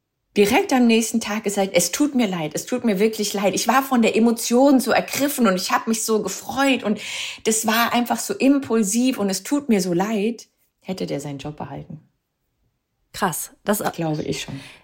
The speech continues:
Speaker 2: Das ist total interessant.
Speaker 1: Ja.
Speaker 2: Ich hatte genau gestern darüber auch eine Diskussion mit meinem Freund und ich habe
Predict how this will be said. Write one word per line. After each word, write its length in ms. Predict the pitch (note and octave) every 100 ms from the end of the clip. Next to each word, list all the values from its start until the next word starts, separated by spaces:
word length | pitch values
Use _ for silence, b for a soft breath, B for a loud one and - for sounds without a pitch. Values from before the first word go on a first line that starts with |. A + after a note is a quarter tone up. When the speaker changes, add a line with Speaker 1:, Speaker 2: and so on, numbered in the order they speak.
| _ -
Speaker 2:
Das 160 | F#3+
ist 140 | A3+ -
total 360 | G#3 - A3
interessant. 560 | G#3 F#3+ G3 - F#3+ E3
Speaker 1:
Ja. 40 |
Speaker 2:
Ich 100 | E3
hatte 220 | G3 G3 F3+
genau 380 | F3+ F3+ A3
gestern 380 | A3 F#3 - G3
darüber 460 | D#3 F3 G3 F#3 -
auch 220 | E3 -
eine 240 | D#3+ D3+
Diskussion 520 | D3 - - F3 - F#3+
mit 120 | -
meinem 180 | D#3+ D#3
Freund 560 | - F#3+ E3 G#3 - -
und 100 | G#3
ich 100 |
habe 120 | A3+